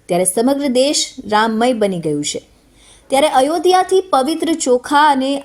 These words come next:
સાથે આવેલા કળશને લઈ કળશ યાત્રા માંગરોળ તાલુકામાં નીકળી હતી. માંગરોળના કઠવાડાથી નીકળેલી કળશ યાત્રા મોટી સંખ્યામાં યુવાનો, હિન્દુ સંગઠનો મોટી સંખ્યામાં જોડાયા હતા.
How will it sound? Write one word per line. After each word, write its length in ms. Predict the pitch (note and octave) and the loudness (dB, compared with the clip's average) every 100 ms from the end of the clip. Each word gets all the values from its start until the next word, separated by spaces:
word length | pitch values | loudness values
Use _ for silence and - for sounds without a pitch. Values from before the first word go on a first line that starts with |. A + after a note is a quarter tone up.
| - | -10
સાથે 460 | - - A#3+ B3+ D#4 | -4 0 2 2 2
આવેલા 380 | B3+ A#3+ B3+ C4+ | 2 2 2 0
કળશને 540 | C4+ A3+ B3 A#3+ A#3+ | 0 0 0 0 -2
લઈ 240 | A3 A#3 C4 | 0 0 0
કળશ 400 | B3+ B3+ D4 - | 2 2 2 -2
યાત્રા 400 | G#3+ G3+ A#3 B3 | -2 -2 0 0
માંગરોળ 460 | A#3+ G#3 G#3+ A#3+ C#4 | 2 0 0 -2 -2
તાલુકામાં 600 | B3 G#3+ G#3+ G#3+ G#3 G3+ | 0 0 0 0 -2 -2
નીકળી 320 | F3+ E3+ D#3+ | -4 -4 -4
હતી. 280 | F3 - - _ _ _ _ _ _ _ - | -6 -8 -16 _ _ _ _ _ _ _ 0
માંગરોળના 640 | B3 C#4 D4+ G#4+ G#4 F4+ | 2 2 2 2 2 0
કઠવાડાથી 720 | F#4 C4 C4 A#3+ B3+ E4 E4 | 0 0 2 2 2 0 0
નીકળેલી 420 | C#4 B3+ B3+ B3+ C4+ | 0 2 2 0 0
કળશ 400 | A3+ A3 A#3+ - | 0 2 0 -2
યાત્રા 440 | G#3 G#3 B3+ B3 | -2 0 2 2
મોટી 340 | B3+ A#3 A#3+ D4+ | 2 0 0 0
સંખ્યામાં 600 | - A3+ A3 B3 A#3 A#3 | 0 -2 0 0 0 0
યુવાનો, 680 | G3 G3 G#3 G#3+ B3 C#4+ - - - | 0 0 0 2 0 -4 -8 -8 0
હિન્દુ 240 | C#4 E4 | 2 2
સંગઠનો 680 | F4 C4 B3 A3+ A3+ A3+ B3+ C#4 D4 _ A#3 | 0 0 2 0 0 0 2 0 -4 _ 0
મોટી 300 | C4+ C#4+ E4+ | 2 2 0
સંખ્યામાં 540 | C4+ A#3+ A#3+ A3 G#3+ | 0 0 0 0 -2
જોડાયા 480 | G#3 G3 E3+ D3 D#3+ | 0 0 0 -4 -8
હતા. 240 | - - | -10 -12